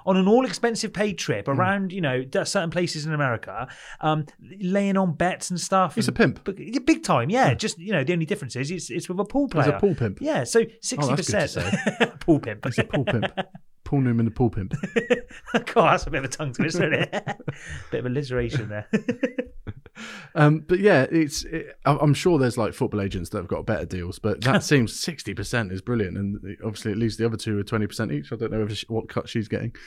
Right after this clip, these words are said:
Speaker 2: um, but they are off on the road now, and this is,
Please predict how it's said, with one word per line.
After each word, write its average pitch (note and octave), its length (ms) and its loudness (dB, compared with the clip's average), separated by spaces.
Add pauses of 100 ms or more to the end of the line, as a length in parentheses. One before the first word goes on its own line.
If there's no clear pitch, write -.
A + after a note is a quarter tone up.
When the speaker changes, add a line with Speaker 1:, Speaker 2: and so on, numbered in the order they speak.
(340)
Speaker 2:
um, A#2+ 280 2
but A#2+ 220 2
they C#3+ 220 6
are C3 220 6
off C#3+ 260 4
on C3 140 6
the B2+ 100 4
road B2+ 280 6
now, F#2+ 280 -2
and A2 140 2
this C#3+ 160 -2
is, - 280 -6